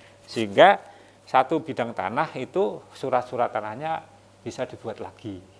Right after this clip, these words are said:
Sementara bidang tanah itu sudah terbit sertifikat, ini dibuatkan surat lagi. Sehingga apa? Sehingga, eh, kemudian diajukan, nah, itu kemudian jadi sertifikat, jadi double. Itu jadi, eh,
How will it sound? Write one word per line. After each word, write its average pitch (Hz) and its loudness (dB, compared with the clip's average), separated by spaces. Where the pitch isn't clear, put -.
Sementara 113 0
bidang 113 -4
tanah 104 -6
itu 156 -6
sudah 107 -4
terbit 98 -8
sertifikat, 143 -2
ini 139 -8
dibuatkan 127 -4
surat 110 -2
lagi. 92 -6
Sehingga 131 0
apa? 135 0
Sehingga, 113 -2
eh, 104 -4
kemudian 107 -4
diajukan, 131 -2
nah, - -16
itu 120 -6
kemudian 110 -8
jadi 120 -6
sertifikat, 110 -4
jadi 95 -12
double. 95 -12
Itu 107 -8
jadi, 127 -4
eh, 110 -4